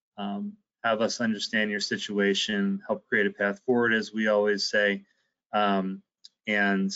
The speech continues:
um, give you an idea of how, how you might, might wanna move forward. So, um, we look forward to speaking with you about it, um, and let us know, let us know if you have any questions. Always happy to be a resource to you here at the firm. Um,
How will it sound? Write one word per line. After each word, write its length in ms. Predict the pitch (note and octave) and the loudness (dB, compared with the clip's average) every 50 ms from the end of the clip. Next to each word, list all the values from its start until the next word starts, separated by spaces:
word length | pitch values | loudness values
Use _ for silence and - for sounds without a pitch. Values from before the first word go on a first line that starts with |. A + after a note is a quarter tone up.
| - - - | -6 -10 -8
um, 280 | G#2+ G2 G2 G2 F#2+ G2 | -6 -4 -4 -4 -4 -6
give 160 | F#2+ G#2+ G2+ | -6 -6 -4
you 80 | G#2 G2+ | -2 -2
an 80 | G2 | 0
idea 440 | G2 G2 G2 G2 G2 G2+ G2 G2 G2 | 2 0 0 0 -2 0 0 2 2
of 80 | F#2+ - - | 0 -2 -2
how, 320 | G2+ G2 G2 F#2+ G2 G2 - | 0 0 2 2 0 -2 -4
how 80 | G2+ G2+ | -6 -4
you 140 | G2 F#2+ F#2 | -4 -2 -2
might, 260 | F#2+ G2 G2 G2 - _ - | 0 -2 -2 -2 -6 _ -10
might 200 | G2+ G2 G2 G2+ | -6 -4 -4 -4
wanna 240 | F#2+ G2 F#2+ F#2 F#2 | -4 -4 -6 -6 -8
move 240 | F#2 F#2+ F#2+ F#2+ - _ | -6 -6 -6 -6 -6 _
forward. 360 | - G2+ F#2+ F2+ F#2 F#2 F#2+ - | 0 0 0 0 -4 -8 -10 -10
So, 340 | - - G#2 G2 F#2+ F#2+ _ - - - _ _ _ _ - | -4 -2 0 0 0 -2 _ -16 -20 -20 _ _ _ _ -4
um, 400 | G#2+ G#2 G2+ G2+ G2+ G2 G2 G2 _ _ _ - | -2 0 0 0 0 -2 -2 -6 _ _ _ -4
we 80 | A#2+ | 0
look 160 | A#2+ B2+ B2+ - | 0 0 0 2
forward 220 | C3 B2+ A#2+ A2+ | 2 2 2 2
to 40 | A2+ | -2
speaking 360 | - - - C3 - C3+ C3 | -6 -2 -2 -2 0 2 0
with 120 | C3 - - | 0 2 0
you 60 | C3 | 0
about 260 | B2 B2 A#2+ B2 B2+ | 2 2 2 4 2
it, 140 | C#3 C3 - - - _ - | 2 0 -2 -6 -18 _ -6
um, 400 | G#2 G2+ G2+ G2 G2 G2 G2 - _ _ _ _ _ - | -4 -2 -2 -2 -2 -2 -4 -6 _ _ _ _ _ -8
and 80 | A#2 A#2 | -2 0
let 100 | B2+ B2+ | 0 0
us 140 | B2+ - - | 0 0 0
know, 240 | C3+ C3 C3+ C3 - | 0 0 0 -2 -4
let 160 | B2 A#2 A#2+ | -2 0 0
us 160 | B2+ B2 - | 0 0 -2
know 80 | - C3 | -2 -2
if 140 | A#2+ - - | -2 -2 -2
you 80 | B2 | -2
have 100 | A#2 G#2 | -2 -2
any 120 | A#2 A#2 A2+ | -2 -8 -6
questions. 580 | - B2 A#2 - - - F#2+ F#2 - - - _ - | -4 -4 -4 -4 -4 -6 -8 -10 -12 -14 -14 _ 0
Always 280 | G#2 G#2 G#2 G#2 - | 2 4 4 4 4
happy 240 | A2+ A2 G#2+ - G#2 | 2 -2 -2 -2 -2
to 80 | G#2 G2+ | -4 -2
be 120 | G#2 G#2 | 0 0
a 60 | G#2 | 2
resource 500 | G2 G#2 G#2 G2+ - - G#2+ A2 G2 - | 2 2 0 -2 -4 -8 -8 -8 -8 -10
to 140 | - - A2 | -10 -8 -8
you 100 | G#2 G2+ | -6 -4
here 160 | G2 G#2+ G#2+ | -2 0 0
at 120 | G#2+ G#2 - | 0 0 -4
the 80 | G#2 | -16
firm. 380 | - - A2+ G#2+ G#2 G2+ G2+ - _ _ _ _ _ _ _ _ _ _ _ - - | -8 -2 -2 0 0 -2 -4 -8 _ _ _ _ _ _ _ _ _ _ _ -6 -4
Um, 360 | G2+ G2 G2 G2 F#2+ G2 | -2 -2 -2 -2 -4 -8